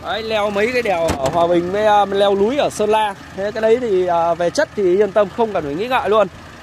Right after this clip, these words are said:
Xe đẹp mà giá thì không hề cao một chút nào, chỉ có một trăm năm mươi lăm triệu đồng thôi. Nếu các bác nào mà cảm thấy mà yêu thì, à, mời các bác qua xem xe, ship xe toàn quốc, giao xe tận nhà. Đương nhiên là mất thêm chi phí rồi.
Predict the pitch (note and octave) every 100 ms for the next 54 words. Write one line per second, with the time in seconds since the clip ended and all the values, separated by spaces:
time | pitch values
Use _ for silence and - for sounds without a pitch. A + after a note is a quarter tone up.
0 | - - - G#3+ G#3+ F#3+ - F#3 F3+ F3+
1 | F3 F#3 G#3+ B3 G#3+ F#3 F#3 A3+ A3 G#3
2 | F#3 G3 G3+ F#3 E3+ B3 A3 F#3 D3 C#3+
3 | D3+ G#3 G#3 - G#3+ G3 G3+ G3 G3 G3+
4 | G3+ G#3 G3+ - G#3+ F#3 F#3 G3+ G#3+ F#3+
5 | - - - - F3+ G#3 A3+ A#3+ A3 F3
6 | F3+ F3 B2+ C3 F#3+ G#3+ G3+ G#3+ A3 G#3
7 | D#3+ F3 F3 F3 E3+ E3+ E3+ F3 G#3 A#3
8 | - G3 G3 G3+ G3 A3+ G#3+ G3 D#3+ -
9 | C#4 - A3 F#3+ F#3+ F3+ C4+ C4+ G#3 G3+
10 | A3 G#3 F#3 G#3 G3 F#3 - - - -
11 | G3+ A3 G#3+ G3 A#3 A#3+ G#3+ A#3 G3 A3
12 | C4+